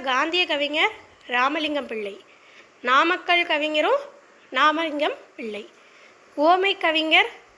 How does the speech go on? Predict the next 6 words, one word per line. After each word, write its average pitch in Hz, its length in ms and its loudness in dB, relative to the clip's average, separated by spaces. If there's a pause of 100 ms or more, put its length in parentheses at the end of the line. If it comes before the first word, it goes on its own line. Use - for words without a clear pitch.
(520)
சுரதான்னு 302 560 0
சொல்லுவோம். 208 360 -10 (920)
குழந்தை 359 480 4
கவிஞர் 294 480 -2
யாரு? 269 440 -2 (300)
அல 269 320 4